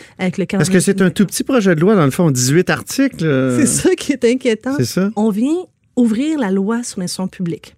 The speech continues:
Speaker 1: L'article numéro un de son projet de loi donne un droit universel à tout parent pour que son enfant puisse fréquenter la maternelle quatre ans. Mais depuis qu'il a déposé son projet de loi, on voit que tout a changé. Avant, c'était tout le monde.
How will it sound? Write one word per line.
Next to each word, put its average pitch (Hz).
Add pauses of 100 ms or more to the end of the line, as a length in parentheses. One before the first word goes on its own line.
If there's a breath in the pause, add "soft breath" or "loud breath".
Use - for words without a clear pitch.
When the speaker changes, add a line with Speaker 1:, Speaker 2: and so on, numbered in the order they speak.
(160)
Speaker 1:
L'article 208
numéro 196
un 214
de 226
son 190
projet 180
de 170
loi 196
donne 202
un 180
droit 202 (180)
universel 214
à 202 (120)
tout 339
parent 185 (340 soft breath)
pour 226
que 208
son 202
enfant 262
puisse -
fréquenter 247
la 262
maternelle 190
quatre -
ans. 175 (360 loud breath)
Mais 202
depuis 220 (100)
qu'il 247
a 196
déposé 185
son 240
projet 175
de 165
loi, 170 (1080)
on 208
voit 226
que 220
tout -
a 240
changé. 175 (280)
Avant, 202
c'était 208
tout -
le 208
monde. 156